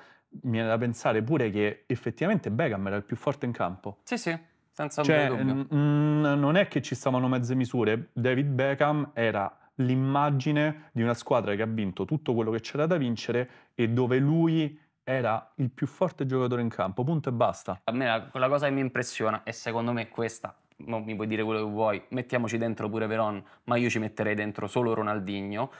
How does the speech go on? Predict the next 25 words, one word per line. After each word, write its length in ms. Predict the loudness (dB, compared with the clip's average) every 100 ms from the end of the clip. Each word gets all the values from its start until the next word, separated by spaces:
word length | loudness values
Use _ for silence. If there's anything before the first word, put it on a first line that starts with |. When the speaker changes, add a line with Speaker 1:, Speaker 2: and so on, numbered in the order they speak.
| -20 -6
Speaker 2:
L'unico 760 | 0 2 4 2 2 2 0 -4 -20 _
giocatore 640 | -2 2 4 4 4 2
che 120 | -2
per 240 | 0 2 4
me 260 | 2 0 -2
riesce 340 | -2 0 0
a 20 |
fare 380 | 0 4 4 4
quelle 260 | 0 2 2
aperture 500 | 2 -2 -2 0 2
da 120 | 2
campo 280 | 2 2 -2
a 80 | 0
campo 400 | 0 0 -4 0
con 140 | 4
la 120 | 6
palla 260 | 6 4 4
che 180 | 0 0
ti 100 | 2
muore 420 | 6 6 6 6
sul 200 | 4 0
petto 640 | 2 2 0 -2 -2 -2 -10 -4
è 100 | -4
David 280 | -2 -4 -6
Beckham. 460 | -6 -4 -4 -8